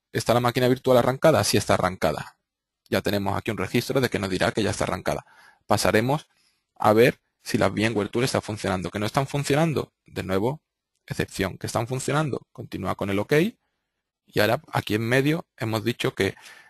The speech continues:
este workflow, además de arrancar una máquina, nos tiene que mandar un correo electrónico. Pues vamos a crear la tarea de scripting de correo electrónico.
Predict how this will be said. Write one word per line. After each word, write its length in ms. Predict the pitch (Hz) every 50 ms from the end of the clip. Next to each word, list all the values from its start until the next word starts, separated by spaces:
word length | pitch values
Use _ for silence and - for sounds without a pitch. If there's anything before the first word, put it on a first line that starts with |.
| _ _ _
este 300 | - - 113 - - 107
workflow, 460 | 110 120 123 127 - - 101 95 - -
además 720 | - - 92 92 92 95 95 95 104 113 95 - - - -
de 420 | - - 101 107 104 101 - - _ _ _ _ _
arrancar 460 | _ - 107 - - 92 - - 101
una 140 | 104 107 107
máquina, 380 | 110 113 123 - - 139 143 139
nos 160 | 113 98 -
tiene 220 | - 104 104 101
que 80 | - 104
mandar 320 | 101 95 98 95 95 110
un 100 | 120 117
correo 220 | 113 - 87 87 85
electrónico. 580 | 87 85 - - 90 90 92 - - - - _
Pues 280 | - 65 - - - _ _ _
vamos 340 | - 101 95 98 101 101 104
a 80 | 95
crear 320 | - 107 101 95 95 95 85
la 120 | 87 90
tarea 400 | - 92 101 101 98 95 - _ _ _ _ _ _ _
de 140 | - - 110
scripting 520 | - - - 127 135 - - - 101 120 - _ _
de 160 | - 107 -
correo 260 | - - 90 - 92
electrónico. 640 | 104 110 107 - - 147 156 170 170 - - 208 -